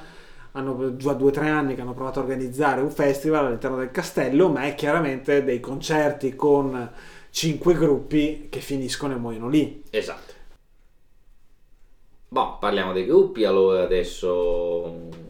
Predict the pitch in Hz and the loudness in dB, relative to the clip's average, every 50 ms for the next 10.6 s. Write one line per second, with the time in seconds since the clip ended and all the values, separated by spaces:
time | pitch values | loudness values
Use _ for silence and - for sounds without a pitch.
0 | - - - - - - - - - - 113 104 - 135 143 139 123 104 110 107 | -18 -16 -14 -14 -14 -14 -16 -14 -10 -8 -4 2 6 6 6 6 6 2 2 2
1 | 123 147 165 156 127 120 117 113 - - - 151 165 170 156 127 107 98 92 90 | 2 2 2 2 2 0 0 -2 -4 0 2 6 6 6 8 6 6 4 4 2
2 | 87 85 - - - 113 107 98 90 90 95 101 98 95 87 - - - - 151 | 0 -2 -4 -2 0 0 0 0 -2 -2 -2 0 -2 -2 -4 -6 -10 -8 -4 -2
3 | 165 107 90 - - 92 87 - 92 90 - 92 90 90 90 90 90 90 90 90 | 0 0 0 0 -2 -4 -4 -4 -6 -4 -4 -2 0 0 2 2 2 0 0 -2
4 | 87 87 87 87 87 85 82 78 - - - - - - - - - 123 123 127 | -2 -6 -8 -8 -8 -8 -10 -10 -12 -12 -14 -14 -14 -14 -6 -2 0 2 4 2
5 | 117 107 98 104 156 165 185 202 214 196 131 98 87 87 - - - 92 90 107 | 2 0 0 4 6 6 6 6 2 -2 -4 -8 -12 -14 -14 -14 -6 -2 -2 0
6 | 117 120 98 87 85 - - 147 135 95 87 87 98 101 101 101 98 98 - - | 0 0 -4 -6 -6 -6 -8 -8 -8 -8 -8 -6 -4 -2 -2 -2 -2 -4 -6 -12
7 | - - 85 80 82 90 101 117 113 90 85 85 82 80 - 95 90 85 - - | -10 -8 -8 -6 -4 -2 -2 0 0 0 0 -2 -2 -4 -6 -10 -10 -10 -12 -16
8 | - - - - - - 107 127 127 127 127 117 - - 135 139 139 123 - 127 | -20 -20 -20 -16 -12 -6 -2 0 2 2 2 0 2 4 6 6 6 6 2 -2
9 | 127 113 - - 139 139 143 135 131 117 120 113 101 - 135 131 135 127 - - | -4 -4 -4 -4 -2 -2 0 0 0 0 -2 -4 0 4 6 6 6 6 2 0
10 | 101 90 - 98 95 92 90 92 92 92 95 95 | -2 -2 -2 -4 -6 -6 -6 -6 -6 -6 -4 -2